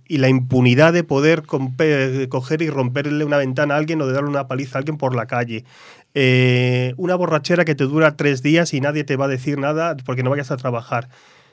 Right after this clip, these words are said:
Eso fue lo que le hizo finalmente llegar a casa y decir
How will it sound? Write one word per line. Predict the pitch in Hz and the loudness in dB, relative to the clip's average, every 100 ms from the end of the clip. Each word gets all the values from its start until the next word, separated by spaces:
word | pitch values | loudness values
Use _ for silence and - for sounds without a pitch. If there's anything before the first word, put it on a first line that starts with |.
| _ _ _ - | _ _ _ 2
Eso | 208 - 277 _ _ | 2 2 -8 _ _
fue | - 156 156 | -2 4 4
lo | 151 151 | 4 2
que | 143 | 2
le | 135 139 127 123 - | 0 0 -2 -8 0
hizo | 175 - 160 | 0 2 0
finalmente | 160 147 135 123 127 | 2 2 2 2 0
llegar | 127 139 151 | 2 4 2
a | |
casa | 131 170 - | 2 -4 -4
y | 156 | -4
decir | 127 131 123 123 | -4 -4 -6 -8